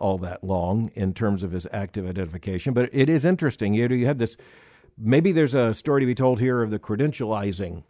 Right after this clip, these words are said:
uh, uh, issues of the twentieth century, where both Schuler would cite it, and, uh, even people like Oral Roberts sought it and, and actually achieved it at one point, uh, because it was convenient at the time to say, "I'm not just a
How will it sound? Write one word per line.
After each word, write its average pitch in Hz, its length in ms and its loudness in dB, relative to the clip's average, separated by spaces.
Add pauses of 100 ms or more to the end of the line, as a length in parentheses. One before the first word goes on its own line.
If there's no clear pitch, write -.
(260)
uh, 90 580 0 (120)
uh, 92 280 -2 (260)
issues 101 380 -2
of 92 120 -6
the 95 60 -6
twentieth 95 360 0
century, 92 420 -2
where 92 180 -6
both 101 320 -4
Schuler 113 460 0 (460)
would 107 160 -2
cite 120 220 6
it, 143 160 0 (200)
and, 107 320 4
uh, 104 160 4
even 120 220 4
people 120 180 0
like 113 160 -2
Oral 117 200 6
Roberts 113 380 2
sought 135 280 0
it - 200 -12
and, 107 180 2
and 104 200 4
actually 104 400 -4
achieved 139 440 -2
it 90 100 0
at 80 80 -6
one 85 180 -4
point, 87 300 -8 (480)
uh, 98 260 2
because 104 320 2
it 135 100 2
was 120 140 2
convenient 135 540 4
at 113 80 -2
the 104 80 -8
time 135 320 0
to 101 80 -2
say, 104 420 -2
"I'm 92 160 -6
not 117 220 -8
just 95 240 -12
a 87 180 -8